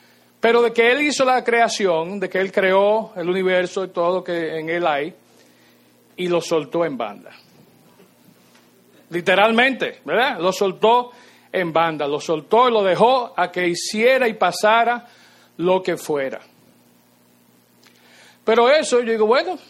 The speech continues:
cualquiera cree eso, porque uno se pone a ver las cosas que pasan, sí, todos los muertos que hay en las guerras, más de cien millones,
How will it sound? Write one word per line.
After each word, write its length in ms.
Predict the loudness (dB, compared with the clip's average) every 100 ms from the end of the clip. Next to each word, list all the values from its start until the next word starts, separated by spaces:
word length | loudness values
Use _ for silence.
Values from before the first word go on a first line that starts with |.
| _ _ _ -20 _ _ -4
cualquiera 420 | -4 -2 0 0
cree 180 | 2 2
eso, 160 | 2
porque 160 | 0 0
uno 140 | 0
se 100 | 0
pone 200 | 0 0
a 40 | 2
ver 100 | 2
las 140 | 2
cosas 240 | 0 -2 -2
que 80 |
pasan, 380 | 0 0 0 -4
sí, 260 | -2 0 0
todos 260 | 0 0 0
los 120 | 0
muertos 460 | 0 0 0 -6
que 160 | -2 0
hay 180 | 2 0
en 80 | -2
las 120 | 0
guerras, 320 | 0 0 0
más 160 | 0 -2
de 60 |
cien 180 | -2 -4
millones, 540 | -2 0 0 0 -4